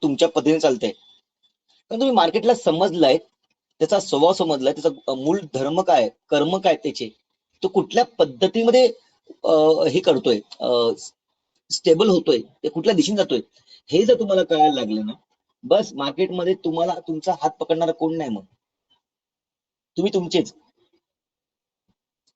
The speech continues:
त्यासाठी कधी पण ट्रेड करताना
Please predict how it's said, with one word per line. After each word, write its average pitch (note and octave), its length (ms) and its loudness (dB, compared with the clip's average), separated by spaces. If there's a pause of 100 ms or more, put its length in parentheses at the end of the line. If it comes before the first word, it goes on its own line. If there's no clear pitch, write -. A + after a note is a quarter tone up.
(220)
त्यासाठी B3 220 4 (120)
कधी G3 220 2
पण B3 220 2 (840)
ट्रेड A3+ 280 2
करताना F3+ 400 0